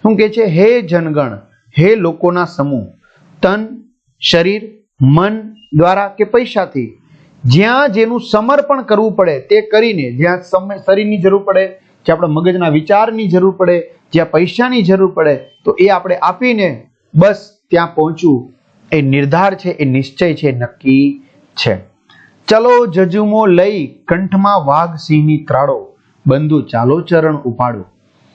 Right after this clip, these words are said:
શું કહે છે? ચાલો વાઘ સિંહની ત્રાળોની જેમ ગર્જના કરીને, મોટે અવાજે, બુલંદ સ્વરે.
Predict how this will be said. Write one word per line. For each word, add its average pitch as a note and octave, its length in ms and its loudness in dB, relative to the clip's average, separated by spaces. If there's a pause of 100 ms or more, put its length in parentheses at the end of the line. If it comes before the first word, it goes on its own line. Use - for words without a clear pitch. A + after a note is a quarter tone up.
(120)
શું G3+ 120 2
કહે G#3 120 2
છે? G3 240 -2
ચાલો D#3+ 520 -2 (260)
વાઘ F#3 460 0
સિંહની F#3 480 0
ત્રાળોની F3 680 -2
જેમ C3+ 420 -2 (220)
ગર્જના A#3+ 460 0
કરીને, C3+ 540 -4 (880)
મોટે G3+ 340 2
અવાજે, D#3 400 0
બુલંદ G#3+ 580 0
સ્વરે. C3 540 -4